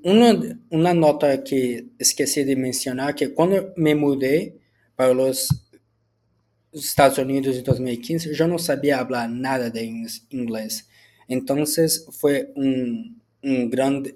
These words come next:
cambio de hábito y de cultura pa-, para mí.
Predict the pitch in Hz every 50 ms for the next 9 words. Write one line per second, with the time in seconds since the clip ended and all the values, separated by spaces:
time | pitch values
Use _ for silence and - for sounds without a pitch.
0 | _ _ _ _ _ _ _ _ _ _ _ _ _ _ _ _ _ _ _ -
1 | 151 151 147 139 123 117 117 120 120 117 113 113 117 - - - - - - -
2 | - - 123 123 120 127 123 120 117 113 113 117 - 127 135 139 139 127 127 120
3 | - - 131 123 117 113 - 123 117 - - 127 117 - - 127 123 120 120 113
4 | - 117 107 110 104 - _ _ _ - 120 120 117 117 117 117 110 110 110